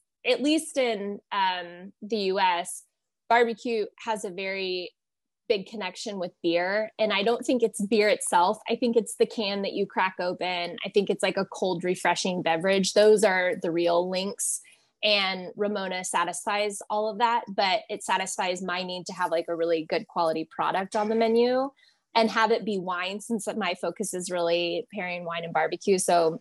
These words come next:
Ramona makes it easy for me to do that. And then we do the little bucket. So we do,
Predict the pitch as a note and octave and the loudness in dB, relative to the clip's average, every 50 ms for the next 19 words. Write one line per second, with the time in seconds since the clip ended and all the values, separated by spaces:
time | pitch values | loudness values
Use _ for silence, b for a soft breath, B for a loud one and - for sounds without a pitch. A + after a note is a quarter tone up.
0 | - _ F3 F#3 F3+ F3 F3+ F#3 F#3 F3+ F3 E3+ E3 - - - - E3+ E3+ D#3 | -8 _ -2 -2 0 0 0 0 0 0 0 -2 -2 -2 -4 -2 0 0 0 0
1 | F3 E3 - D#3 D#3+ E3 C#3 E3 D#3+ - A#3+ C#4+ E4 C4 F#3+ E3 F3 F#3 A3 B3 | 0 0 0 -2 -4 -2 -2 -2 -2 0 0 2 4 4 4 4 6 4 4 2
2 | - - _ _ _ _ _ _ _ _ _ _ _ _ _ _ _ _ _ _ | 0 -6 _ _ _ _ _ _ _ _ _ _ _ _ _ _ _ _ _ _
3 | _ A3+ A3 A3 G#3+ G3+ G3+ A3 G#3+ G#3 G3+ G3 F#3 F#3 E3+ E3+ D#3+ E3 - G#3 | _ 4 6 6 6 6 6 6 6 6 6 4 4 4 2 2 0 2 2 2
4 | A3 - F#3+ - - - - F3+ F3 D#3+ E3+ F#3+ F3 F#3 F3+ E3+ E3 E3 F3+ | 2 4 0 0 0 -4 -4 -2 0 0 0 0 0 0 0 2 2 2 0